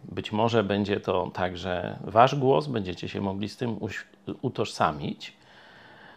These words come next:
co boli w Polsce. E, Ele, Elu, co cię boli?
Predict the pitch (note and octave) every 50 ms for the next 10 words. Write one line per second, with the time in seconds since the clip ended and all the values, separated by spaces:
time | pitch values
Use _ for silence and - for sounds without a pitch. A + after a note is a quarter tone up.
0 | _ _ - F2 F2 E2+ E2+ - - - G#3+ G#3+ A3+ A#3+ - - _ _ _ _
1 | _ _ _ _ _ _ _ _ - G#2 A2+ C#3+ D3+ A2 F2 D2 - - - _
2 | - - - - - A2+ G2 E2+ E2+ - - - F2 F2 - E3+ D#3 - _ _
3 | _ _ _ _ _ - - - - - - - - - - - - - - D#2
4 | E2 E2+ E2+ - - - - - - - - F#2 A2 C2 - - - - - -
5 | - _ _ _ _ _ _ _ _ _ _ _ _ _ _ _ - - - A2+
6 | A2+ G2 E2+ - - - - - - - A#3 A#3 - - A3+ A3 D4 C4+ - -